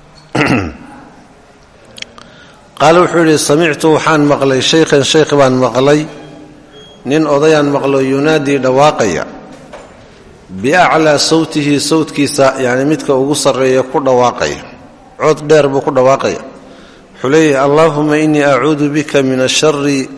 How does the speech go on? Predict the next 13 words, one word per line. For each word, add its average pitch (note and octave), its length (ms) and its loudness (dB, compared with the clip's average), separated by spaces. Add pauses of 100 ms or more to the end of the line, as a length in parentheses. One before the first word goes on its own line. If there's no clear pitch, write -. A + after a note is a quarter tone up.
laa C#3 240 2
yukhaaliduhu C3 920 0
shay.' D#2+ 400 -4 (1080)
Allaahumma, C3 540 0
Allah C#3 280 0
yow, C3+ 200 -2
innii C#3+ 260 -2
acuudu C3 420 -2
bika, C#3 220 -4
waxaan B2+ 340 -2
kaa C#3+ 200 0
magan C#3 260 -2
gelayaa, C3+ 440 -2